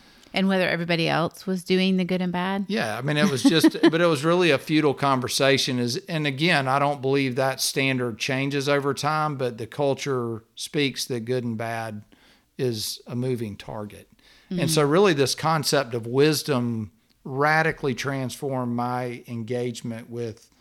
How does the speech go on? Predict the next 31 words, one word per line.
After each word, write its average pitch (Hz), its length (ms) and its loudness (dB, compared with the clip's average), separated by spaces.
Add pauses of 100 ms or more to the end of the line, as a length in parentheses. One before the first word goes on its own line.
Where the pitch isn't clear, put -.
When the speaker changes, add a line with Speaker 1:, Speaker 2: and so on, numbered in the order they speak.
(240)
Speaker 2:
my 123 220 -2
older 147 320 0
children, 123 460 -6
because 123 300 -4
I 135 140 2
could, 123 320 -6 (800)
I 151 100 4
could 127 180 0
move 147 300 4
away 135 360 6
from 139 320 -4
the 120 80 -2
discussion 127 580 0
of 117 100 -6
what's 131 260 0
right 131 260 4
or 123 100 -2
wrong 123 400 -2
or 110 100 -6
good 131 240 -2
or 120 100 -6
bad 117 600 -4 (440)
and 131 200 -2
just 147 280 2
ask, 143 560 0
"Do 131 80 -8
you 123 160 -4
think 131 280 -6
that 120 240 -6
was 107 160 -12
wise?" 104 640 -10